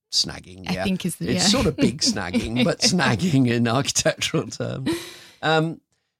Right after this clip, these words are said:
Speaker 1: so I think people will be surprised that it does take a bit more traffic off the roads, which has got to be a good thing.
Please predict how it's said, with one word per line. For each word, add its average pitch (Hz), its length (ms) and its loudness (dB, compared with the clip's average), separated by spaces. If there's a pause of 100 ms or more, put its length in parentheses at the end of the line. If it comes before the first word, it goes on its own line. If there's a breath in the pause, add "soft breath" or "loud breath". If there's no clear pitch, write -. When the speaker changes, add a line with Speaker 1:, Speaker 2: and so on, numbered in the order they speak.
(300)
Speaker 1:
so 185 380 -2 (460)
I 175 100 -6
think 196 380 -6 (180)
people 190 340 -4
will 180 200 -4
be 175 120 -4
surprised 165 760 -6
that 160 140 -10
it - 160 -8 (180)
does - 520 -8
take 151 180 -12
a - 60 -12
bit - 180 -6 (400)
more 139 240 0
traffic 139 480 -6
off 131 180 -12
the 131 120 -6
roads, 139 640 -4
which - 240 -18
has 98 160 -10
got - 260 -8
to 117 100 -14
be 120 140 -4
a 120 60 -4
good 123 240 -8
thing. 156 380 -10